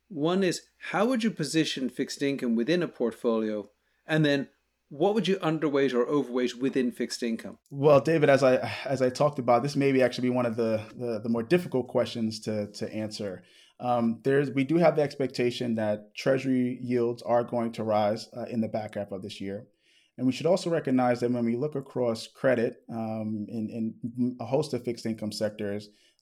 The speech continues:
Speaker 2: uh, spreads are at pretty much their all-time tights. And so going forward, you have very little spread buffer to sort of absorb any sort of move higher in, in, in yields. So with that being said, uh,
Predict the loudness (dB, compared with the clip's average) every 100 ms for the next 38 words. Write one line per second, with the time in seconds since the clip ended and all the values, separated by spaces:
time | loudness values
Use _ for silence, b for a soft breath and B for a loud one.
0 | -8 -6 -6 -4 2 4 4 4 4 4
1 | 2 -6 _ -2 0 0 0 -2 -2 -4
2 | -6 -6 -6 -4 0 0 0 -8 -18 _
3 | -6 -4 -2 -2 0 -2 -2 -4 0 0
4 | 0 0 -2 0 0 0 -2 -2 -4 -2
5 | -2 -2 -4 -2 -2 -2 -4 -10 -8 -4
6 | -4 -2 -4 -2 0 2 0 -2 B B
7 | B B -2 0 2 2 2 2 0 0
8 | 4 6 6 2 0 -4 -4 -4 -4 -4
9 | -4 -6 0 0 0 -4 -20 b b b
10 | b b -2 2 2 0 -4 0 4 6
11 | 6 2 2 4 4 2 -4 -4 0 2
12 | 2